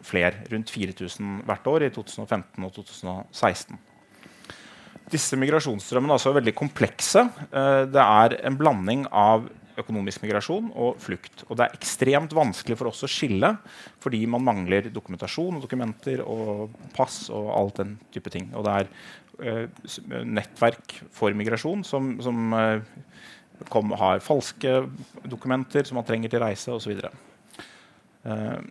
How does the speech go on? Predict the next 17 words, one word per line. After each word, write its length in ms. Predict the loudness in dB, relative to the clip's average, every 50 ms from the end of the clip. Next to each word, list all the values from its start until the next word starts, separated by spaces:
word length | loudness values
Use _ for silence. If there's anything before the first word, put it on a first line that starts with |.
| -20 -20 -20 -20 -20 -20 _ _ -20 -20 -20 -18 -2 4
det 140 | 6 8 8
har 20 |
også 240 | 8 4 0 0 0
ført 340 | 0 2 2 2 2 2 4
til 220 | 4 4 4 4 4 4
at 460 | 4 4 2 -2 -20 -20 -20 -20 -20 -10 _ -6
etnisitet, 640 | -4 -4 -4 -4 -4 0 4 6 6 6 4 2 -4
migrasjon, 520 | -6 -6 -4 -6 -4 -4 -4 -6 -6 -8
kultur 280 | -10 -10 -8 -6 -6 -4
og 160 | -2 -2 -2
religion 340 | -2 -2 -2 -2 -2 -4 -4
er 140 | -4 -2 -2
blitt 260 | -2 -4 -6 -8 -12 _ -18 -14
ekstremt 460 | -10 -4 0 2 2 2 0 -4 -8 -8
eksplosive 600 | -8 -8 -8 -10 -8 -8 -6 -4 -4 -4 -4 -6
spørsmål 480 | -8 -8 -10 -10 -8 -8 -8 -8 -8 -10
i 220 | -10 -8 -8 -10